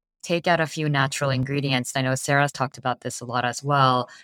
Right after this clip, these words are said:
where her mother would just use cucumber slices, or my mom would just grate potato into a bowl and start slathering that on the skin. And this immediate connection between <laughs> seeing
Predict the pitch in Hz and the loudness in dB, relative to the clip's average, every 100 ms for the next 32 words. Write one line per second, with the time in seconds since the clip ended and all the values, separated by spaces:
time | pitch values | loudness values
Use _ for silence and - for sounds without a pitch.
0 | _ _ - 151 139 151 147 147 156 139 | _ _ 0 0 2 2 2 2 2 0
1 | 135 135 - 135 - 202 180 131 - - | 0 -4 -4 -6 -6 -4 -2 -2 -2 -6
2 | - - 87 - 147 143 151 156 147 143 | -6 -6 -6 -2 -2 2 0 2 0 0
3 | 139 135 - - 131 131 - 135 170 165 | -4 -6 -6 -2 -2 -2 -8 -6 -2 0
4 | 113 64 - _ _ _ _ 151 147 - | 0 -2 -6 _ _ _ _ -4 -4 0
5 | 143 - 147 - 151 147 131 131 - 139 | -2 0 -2 0 0 2 2 0 0 -2
6 | - 143 135 143 143 143 135 131 - - | 0 0 0 0 0 2 2 0 -4 -2
7 | 139 123 131 143 143 - _ _ _ _ | 0 0 0 -2 -4 -10 _ _ _ _
8 | 165 175 202 208 - - 156 131 - - | -4 -2 2 2 0 -4 -2 0 0 0
9 | 143 139 - 151 139 - 156 147 135 131 | -2 -4 -8 -6 -6 -6 -2 0 0 -2